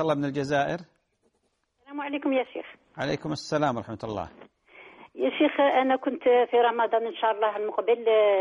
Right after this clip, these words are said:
Speaker 2: أنا كنت ن-، نصلي تراويح الروحي وحدي وحدي.
Speaker 1: إيه.
Speaker 2: أنا نطول في القراءة من نصلي التراويح.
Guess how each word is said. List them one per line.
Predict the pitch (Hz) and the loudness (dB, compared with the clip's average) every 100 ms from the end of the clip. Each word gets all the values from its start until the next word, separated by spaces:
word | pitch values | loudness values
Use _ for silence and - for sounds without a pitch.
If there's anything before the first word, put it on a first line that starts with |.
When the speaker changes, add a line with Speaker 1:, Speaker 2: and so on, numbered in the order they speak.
| 190 | 2
Speaker 2:
أنا | 220 226 | 0 -2
كنت | 240 | -4
ن-، | 240 226 214 190 196 175 185 175 | -4 -2 -2 -2 -4 -4 0 0
نصلي | - 233 247 | 0 -2 0
تراويح | 226 226 233 247 - | 0 2 2 0 -2
الروحي | 202 254 269 180 165 _ _ _ _ _ | 0 0 0 -4 -10 _ _ _ _ _
وحدي | 277 262 285 | -4 0 0
وحدي. | 294 240 185 165 _ _ _ - | -2 -4 -8 -8 _ _ _ -10
Speaker 1:
إيه. | 139 117 - _ _ _ _ - | -10 -10 -14 _ _ _ _ -10
Speaker 2:
أنا | 233 277 | -4 -2
نطول | 277 269 330 | -2 0 0
في | 320 294 | -2 -2
القراءة | 277 277 277 262 262 254 262 294 285 262 240 220 | 0 0 2 2 2 0 0 0 2 2 2 2
من | 220 247 | 0 -6
نصلي | 247 - 247 | -10 -6 -6
التراويح. | 247 240 233 214 180 156 | -4 -2 0 0 -2 -6